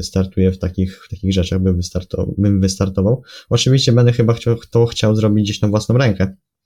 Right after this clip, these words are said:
czyli w sensie sobie gdzieś tam właśnie odmierzyć te czterdzieści dwa kilometry i tak sobie po prostu dla, dla siebie przebiec. Chyba że gdzieś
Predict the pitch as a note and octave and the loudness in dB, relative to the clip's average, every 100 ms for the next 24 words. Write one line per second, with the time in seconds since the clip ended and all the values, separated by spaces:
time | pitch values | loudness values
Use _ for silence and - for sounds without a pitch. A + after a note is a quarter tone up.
0 | _ _ _ - F#2+ F#2+ G2 F#2+ - G2 | _ _ _ -2 0 2 2 0 0 0
1 | F#2+ F#2+ - F#2+ F#2+ F#2+ - F#2+ G2 G2 | 2 2 2 4 4 4 2 2 4 4
2 | F#2 F2+ F2 F2 - - - - - F#2+ | 2 0 -2 -4 -12 -18 -18 -10 -2 0
3 | F#2+ F#2 F#2+ - F#2+ G2 G2 F#2+ F#2 - | 0 0 0 2 4 4 2 0 -2 -2
4 | G2 F#2 F#2 F#2+ - F#2+ F#2 F#2+ F#2+ F#2+ | -2 -2 0 0 -2 0 2 4 4 2
5 | G2 F#2 F#2 F#2+ A#2 - - - - G#2+ | 2 2 2 0 -2 -6 -20 -8 0 2
6 | G2 G2+ | 4 4